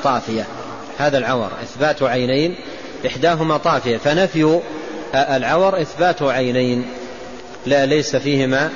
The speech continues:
شيء وليس فيهما نقص. قال: "إن ربكم ليس بأعور". قال ذلك الناصح الأمين و-، والمعلم المشفق صلوات الله وسلامه عليه، قال: "إن الدجال أعور وإن ربكم ليس بأعور".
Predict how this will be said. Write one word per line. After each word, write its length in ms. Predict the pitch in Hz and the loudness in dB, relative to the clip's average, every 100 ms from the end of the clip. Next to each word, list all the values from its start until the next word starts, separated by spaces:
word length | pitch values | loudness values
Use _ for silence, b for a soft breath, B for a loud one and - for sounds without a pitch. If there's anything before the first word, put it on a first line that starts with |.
| - - - | -10 -12 -4
شيء 280 | - 139 127 | 0 2 4
وليس 360 | 120 135 131 | 4 2 0
فيهما 420 | 127 139 135 127 123 | 0 0 0 2 0
نقص. 360 | 139 - - - - - - - - - | 0 -4 -10 -12 -16 -16 -14 -16 -12 -2
قال: 140 | 135 135 | 2 2
"إن 220 | 156 143 | 2 2
ربكم 500 | 143 160 156 147 131 | 2 2 0 2 2
ليس 240 | 170 - | 2 2
بأعور". 380 | 131 127 110 101 - | 0 2 0 -2 0
قال 160 | 180 160 | 2 2
ذلك 560 | 131 165 175 170 175 202 - - - 139 | 2 2 2 2 0 -2 -10 -12 -6 0
الناصح 520 | 143 175 156 139 139 | 2 2 2 0 -2
الأمين 500 | 139 135 131 156 165 - - - - - - 131 | 0 0 2 2 0 -4 -12 -12 -12 -14 -4 2
و-، 40 | |
والمعلم 920 | 139 143 143 139 127 160 156 139 127 | 4 4 4 4 2 2 2 2 2
المشفق 720 | 120 120 127 151 156 - 170 - - - | 0 0 2 2 0 0 0 0 -12 -4
صلوات 440 | 147 139 151 - | 0 2 2 0
الله 280 | 131 151 143 | 0 0 0
وسلامه 500 | 135 151 143 123 120 | 0 0 0 2 0
عليه، 200 | 120 101 143 | 0 -2 0
قال: 160 | 147 | 2
"إن 440 | 139 147 139 127 110 B B B 127 | 2 0 2 0 -2 B B B -6
الدجال 560 | 120 127 113 151 131 | -2 -2 2 2 2
أعور 380 | 151 156 165 170 | 0 2 2 4
وإن 260 | 139 147 139 | 2 2 2
ربكم 520 | 156 160 151 135 131 | 0 0 -2 0 0
ليس 280 | 175 - 175 | 0 0 0
بأعور". 600 | 143 143 117 117 131 | 2 2 2 2 2